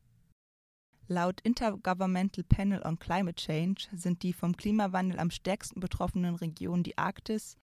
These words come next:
kleine Inseln sowie asiatische und afrikanische Megadeltas. Auch der Pazifikraum, Lateinamerika, die Karibik und das Subsahara-Afrika sind betroffen, obwohl viele Länder aus all diesen Gebieten am wenigsten zur Entstehung des menschengemachten Klimawandels beitragen.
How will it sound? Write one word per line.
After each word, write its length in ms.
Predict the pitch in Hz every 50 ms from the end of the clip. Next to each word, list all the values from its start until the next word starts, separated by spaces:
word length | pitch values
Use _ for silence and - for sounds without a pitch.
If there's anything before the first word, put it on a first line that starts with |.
| _ _ _ _ _ _ _ _
kleine 320 | - - 196 202 220 220 -
Inseln 540 | - 190 196 196 185 190 190 190 190 190
sowie 300 | 180 190 180 170 180 -
asiatische 760 | - 170 170 185 170 165 165 175 - 190 185 - - 185 185 190
und 180 | 190 170 160
afrikanische 680 | 170 160 - 165 - - 165 160 160 165 - - 151
Megadeltas. 880 | 151 156 156 147 - - - - - - - - - 165 156 - - - - _ _ _ _ _ _ _ _ _ _ _
Auch 160 | - 220 -
der 100 | - 226
Pazifikraum, 880 | - - 185 - - - 220 - 196 175 - - - 151 147 147 151 156
Lateinamerika, 1040 | 160 165 - - 180 185 - - 190 185 185 185 185 185 185 - - 185 175 180 190 - _ _ _ _ _ _ _ -
die 60 | 180
Karibik 600 | - - 185 - 214 226 220 - 226 214 - -
und 180 | - 202 196 -
das 140 | 185 -
Subsahara-Afrika 1200 | - 202 - - - 160 170 190 180 180 170 160 - - 147 - - 160 156 - - 170 165 170
sind 180 | 165 170 165 170
betroffen, 640 | - 160 - - - 160 - - - 147 147 151 160 - _ _ _ _ _ _ _ _ _ -
obwohl 260 | - - - 214 196
viele 320 | - - 240 240 269 262
Länder 420 | 226 202 190 208 226 226 220 - -
aus 140 | 180 - -
all 200 | - 180 220 240
diesen 260 | 262 254 226 226 220
Gebieten 400 | 208 170 - 208 240 - - 170
am 180 | 156 170 170 -
wenigsten 440 | 214 240 262 247 - - - 220
zur 140 | - - -
Entstehung 480 | - 185 - - - 196 202 196 190 180
des 140 | 180 - -
menschengemachten 760 | 175 180 185 - - 175 170 170 170 175 170 170 - - 170
Klimawandels 680 | - - - 165 165 160 156 165 165 170 180 175 -
beitragen. 720 | - - 151 156 - - - - 50 - - - - 151